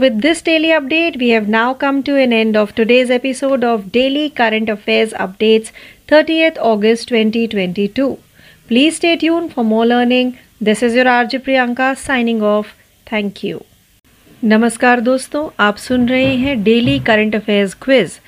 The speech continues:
तीस अगस्त दो हज़ार बाईस। मैं हूं आपकी आरजे प्रियंका और बिना किसी देरी के शुरू करते हैं अपना आज का क्विज। तो हमारे आज के क्विज का पहला प्रश्न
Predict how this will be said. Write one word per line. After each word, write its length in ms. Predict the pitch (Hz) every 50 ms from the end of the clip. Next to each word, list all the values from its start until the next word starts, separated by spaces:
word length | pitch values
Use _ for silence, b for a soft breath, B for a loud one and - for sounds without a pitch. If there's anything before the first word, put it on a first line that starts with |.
| B B B B B _ _
तीस 240 | 285 294 311 302 -
अगस्त 460 | 311 285 277 285 294 302 302 - -
दो 100 | 220 220
हज़ार 380 | 214 214 208 202 214 208 208 196
बाईस। 420 | 180 196 190 170 165 - - - - - - - _ _ _ _ _ B B B B B - 240
मैं 200 | 233 269 302 320
हूं 120 | 359 359
आपकी 300 | 330 320 320 - - 302
आरजे 340 | 277 220 208 202 196 214 220
प्रियंका 600 | 220 208 196 190 190 190 190 180 226 233 277 320 320 B B B B B B B -
और 160 | 220 233 240
बिना 320 | 220 196 220 226 240 247 247
किसी 260 | - 277 247 - 277
देरी 320 | 233 226 214 214 214 226
के 220 | 214 - 254 277 277
शुरू 300 | - - 262 240 240 262
करते 340 | 262 - 269 262 254 - 277
हैं 260 | 262 262 285 285 294
अपना 380 | - - - 208 - 214 214 214 214 -
आज 280 | - 214 226 233 226 -
का 180 | - 226 208 196
क्विज। 360 | 202 - 214 202 180 170 196 - - - - - _ _ b b b b b b b -
तो 60 | 262
हमारे 320 | 262 277 277 277 285 311 320
आज 360 | - - 269 285 320 320 -
के 120 | - 339
क्विज 340 | 330 - 285 269 254 220 -
का 240 | - 247 240 240 240 247 B B B - - -
पहला 320 | - 254 247 269 302 294 294
प्रश्न 500 | 285 - 220 214 214 - - 214 202